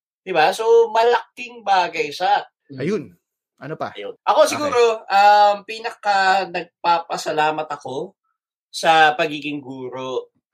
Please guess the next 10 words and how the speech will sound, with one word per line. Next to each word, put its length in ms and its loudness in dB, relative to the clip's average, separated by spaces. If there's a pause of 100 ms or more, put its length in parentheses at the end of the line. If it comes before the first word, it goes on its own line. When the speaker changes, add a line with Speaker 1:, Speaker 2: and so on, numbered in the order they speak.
(180)
Speaker 1:
na 320 -6
natutunan 800 -4
ko 480 -4
ay 640 -2 (320)
yung 320 -8
lahat 480 0
ng 480 -4 (440)
elemento 640 -4
ng 240 -4
pagtuturo, 880 -6